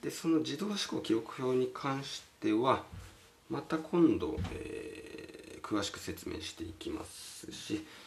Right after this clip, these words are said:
えー、自分もね、えー、電子書籍の方でAmazonでまたこれ、えー、書いてね、えー、販売していきたいと思います。まだ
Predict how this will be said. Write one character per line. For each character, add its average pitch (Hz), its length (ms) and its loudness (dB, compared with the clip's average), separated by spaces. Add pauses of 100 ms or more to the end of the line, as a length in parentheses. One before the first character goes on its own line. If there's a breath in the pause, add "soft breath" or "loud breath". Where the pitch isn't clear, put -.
(360 loud breath)
え 113 60 0
ー、 101 140 4
自 107 180 4
分 139 180 4
も 139 100 4
ね、 143 180 2
え 92 640 2
ー、 - 40 -14
電 101 160 4
子 - 80 0
書 135 120 -4
籍 135 200 2
の 90 100 2
方 85 160 -2
で - 100 -2
Amazon 101 360 4
で - 80 -2
ま - 100 -4
た - 120 -8
こ - 220 -8
れ、 - 200 -6 (560 loud breath)
え - 280 -10
ー、 - 80 -6
書 135 80 0
い 107 80 4
て - 120 -6
ね、 - 160 -6 (640 loud breath)
え 92 300 2
ー、 - 20 -4
販 104 180 8
売 95 140 6
し - 100 -2
て - 60 -2
い - 60 -2
き - 100 -10
た - 80 4
い - 80 4
と - 80 -4
思 78 120 -2
い - 40 -2
ま - 80 -4
す。 - 160 -6
ま 160 80 10
だ - 140 8